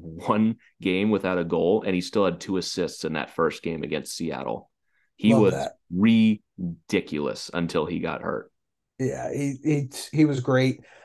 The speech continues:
Speaker 2: And I, I noticed on this five-on-three, it's, with all the games we've watched,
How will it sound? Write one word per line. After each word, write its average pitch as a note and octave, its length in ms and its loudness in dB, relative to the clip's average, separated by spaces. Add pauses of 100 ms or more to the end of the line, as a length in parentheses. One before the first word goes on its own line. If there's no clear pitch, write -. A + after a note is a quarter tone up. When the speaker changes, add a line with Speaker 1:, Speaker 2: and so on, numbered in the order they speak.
(140)
Speaker 2:
And D#3+ 260 4
I, D#3 220 4
I D#3 160 0
noticed G#3+ 400 4
on F#3+ 100 2
this E3 140 -2
five-on-three, C3 880 2
it's, - 280 -8 (300)
with D3+ 300 0
all E3+ 180 6
the F#3+ 120 4
games C#3+ 340 0
we've B2+ 180 0
watched, - 480 -2